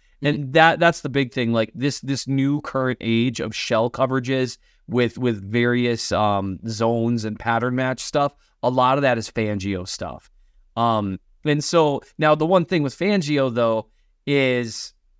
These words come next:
Speaker 1: he, he needs some specific players to make his defense work, which is generally true for everyone. We've seen Spags without his guys or some of his guys,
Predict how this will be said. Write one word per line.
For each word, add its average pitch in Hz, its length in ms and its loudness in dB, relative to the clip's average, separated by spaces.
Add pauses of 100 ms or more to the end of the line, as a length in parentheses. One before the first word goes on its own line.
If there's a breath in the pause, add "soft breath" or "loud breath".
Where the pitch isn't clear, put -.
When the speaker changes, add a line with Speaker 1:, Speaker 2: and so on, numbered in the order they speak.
(540)
Speaker 1:
he, 151 680 2
he 165 520 2
needs 143 420 2
some 120 240 2
specific 110 500 -4
players 98 380 0
to 101 100 -6
make 98 180 -2
his 90 120 -6
defense 92 500 -4
work, - 240 -8 (340)
which 233 200 0
is 254 140 0
generally 277 440 4
true 269 220 -2
for 262 140 2
everyone. 180 420 2 (240)
We've 147 160 0
seen 180 300 0
Spags 165 720 0 (240)
without 123 380 0
his 160 160 -2
guys 196 560 0 (1200)
or 151 240 2
some 143 360 0
of 170 80 0
his 180 180 0
guys, 185 520 2